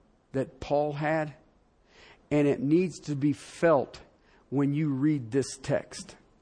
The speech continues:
You know what? Uh, the, you think about the Apostle Paul and his labor in the city of Corinth and, and the evilness that was in that city. I mean, I, I ca-, well,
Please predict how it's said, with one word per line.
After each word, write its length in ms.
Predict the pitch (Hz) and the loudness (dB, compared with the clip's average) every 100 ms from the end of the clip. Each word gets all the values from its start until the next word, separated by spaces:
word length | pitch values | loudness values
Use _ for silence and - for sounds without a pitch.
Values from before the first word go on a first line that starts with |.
| _ _ _ _ _ _ _ _ _ _ _ _ _ - _ _ _ _ _ _ _ _ _ _ _ _ _ _ _ _ _ _ _ _ _ _ _ _ _ _ _ | _ _ _ _ _ _ _ _ _ _ _ _ _ -20 _ _ _ _ _ _ _ _ _ _ _ _ _ _ _ _ _ _ _ _ _ _ _ _ _ _ _
You 80 | - | 2
know 100 | 208 | 4
what? 200 | 240 220 - - | 4 2 -2 -8
Uh, 80 | - - 160 | -6 -4 2
the, 500 | 208 208 190 220 202 | 2 4 2 0 2
you 140 | 214 | 4
think 300 | 247 - 381 | 4 4 4
about 280 | 339 247 226 | 6 8 6
the 80 | 233 | 6
Apostle 440 | 214 - 269 240 208 | 2 4 4 6 2
Paul 580 | - 220 233 202 175 - - | 4 6 8 8 6 2 -2
and 160 | 170 185 | 4 6
his 280 | 190 135 | 6 4
labor 500 | 151 185 220 196 202 | 4 6 8 8 8
in 120 | 175 175 | 8 6
the 60 | |
city 380 | 156 - 214 196 | 4 2 4 4
of 160 | 147 - | 2 0
Corinth 640 | - 196 147 131 - - - - | 2 6 6 2 -8 -20 -20 -2
and, 160 | 160 175 | 2 2
and 380 | - - 185 185 | 2 0 2 4
the 160 | 165 165 | 4 2
evilness 680 | 220 285 202 151 131 113 | 4 6 6 4 2 -2
that 260 | - 151 151 | 0 4 4
was 180 | 156 139 | 4 4
in 140 | 165 | 4
that 200 | 147 123 | 6 4
city. 560 | - - 170 123 87 - - | 0 0 2 2 -2 -10 -4
I 100 | 143 | 2
mean, 280 | 151 151 - - - | 4 2 0 -8 -4
I, 200 | 104 170 | 2 4
I 40 | |
ca-, 200 | 214 - | 4 2
well, 280 | 220 262 240 | 6 6 6